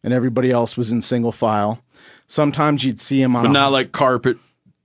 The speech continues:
Speaker 2: taped to the bottom of their shoes and
Speaker 1: No, not
Speaker 2: No.
Speaker 1: sneaking at all.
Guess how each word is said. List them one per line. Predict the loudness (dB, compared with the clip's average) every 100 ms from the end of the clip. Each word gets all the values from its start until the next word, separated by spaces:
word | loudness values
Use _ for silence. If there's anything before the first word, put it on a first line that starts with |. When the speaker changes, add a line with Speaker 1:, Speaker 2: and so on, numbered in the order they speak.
| -4
Speaker 2:
taped | 0 0 -2
to |
the | -4
bottom | 0 2 2
of |
their | 0
shoes | -2 -2 0 0 0 -2
and | 0 2
Speaker 1:
No, | 4 4 2 0 -2
not | -2 -2 -2
Speaker 2:
No. |
Speaker 1:
sneaking | -4 -2 0
at | 2
all. | 2 0